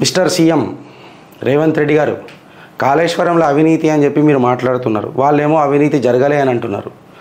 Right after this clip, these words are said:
సేమ్ మళ్ళా హ్యాష్ ట్యాగ్ నైంటీ సినిమా నాకు గుర్తొచ్చింది. వాళ్ళ కొట్టేసినాం, వీళ్ళ కొట్టేసినాం. వాళ్ళ అవినీతి అన్నారు, వీళ్ళ అవినీతి అన్నారు. వాళ్ళు బయట పెడతలేరు, మీరు బయట పెడతలేరు. ఎట్లా సార్? వాళ్ళ కొట్టేసినాం, వీళ్ళ కొట్టేసినాం. వాళ్ళ అవినీతి అంటారు, వీళ్ళ అవినీతి అంటారు.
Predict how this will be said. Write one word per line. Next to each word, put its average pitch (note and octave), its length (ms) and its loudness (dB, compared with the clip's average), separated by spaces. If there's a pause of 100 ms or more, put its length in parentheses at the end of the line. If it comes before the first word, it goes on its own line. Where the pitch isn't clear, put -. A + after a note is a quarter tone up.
(180)
సేమ్ E3+ 320 2
మళ్ళా D3 400 2
హ్యాష్ C#3+ 200 -2
ట్యాగ్ E3 260 -2
నైంటీ C#3 300 -2
సినిమా C#3 280 2
నాకు C#3 160 -2
గుర్తొచ్చింది. A#2+ 560 -4 (320)
వాళ్ళ D#3 140 2
కొట్టేసినాం, F3 440 0
వీళ్ళ D3 140 4
కొట్టేసినాం. D3 440 -4 (340)
వాళ్ళ D#3+ 160 2
అవినీతి F3 260 2
అన్నారు, F3 180 0
వీళ్ళ E3+ 180 4
అవినీతి D#3 280 0
అన్నారు. G#2+ 200 -6 (440)
వాళ్ళు D#3+ 160 2
బయట F3 140 0
పెడతలేరు, F3 300 0
మీరు E3 120 2
బయట D#3 140 0
పెడతలేరు. A#2+ 400 -4 (600)
ఎట్లా C3 160 -2
సార్? C3 180 -6 (440)
వాళ్ళ D#3 140 0
కొట్టేసినాం, F#3+ 360 0
వీళ్ళ F3+ 140 2
కొట్టేసినాం. E3 460 -4 (140)
వాళ్ళ D#3+ 140 2
అవినీతి F#3 260 2
అంటారు, F#3 180 0
వీళ్ళ F3+ 160 2
అవినీతి F#3 280 0
అంటారు. B2 200 -6